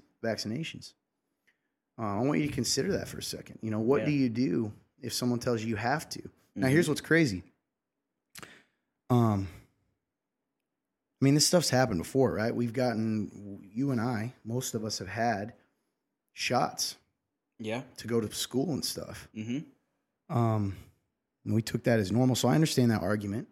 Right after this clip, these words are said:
Speaker 1: like mumps and
Speaker 2: Sure.
Speaker 1: measles and all those things they give shots for. But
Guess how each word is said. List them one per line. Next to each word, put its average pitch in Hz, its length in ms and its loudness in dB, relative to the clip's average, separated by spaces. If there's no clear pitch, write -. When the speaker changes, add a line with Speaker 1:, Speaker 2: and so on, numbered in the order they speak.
Speaker 1:
like 95 220 -14
mumps 107 500 -6
and 92 240 -12
Speaker 2:
Sure. 156 260 -4
Speaker 1:
measles 117 540 0
and 107 80 -6
all 107 140 -4
those 113 200 -4
things 113 220 -6
they 110 120 -4
give 98 180 -2
shots 170 340 2
for. - 280 -12
But 127 360 4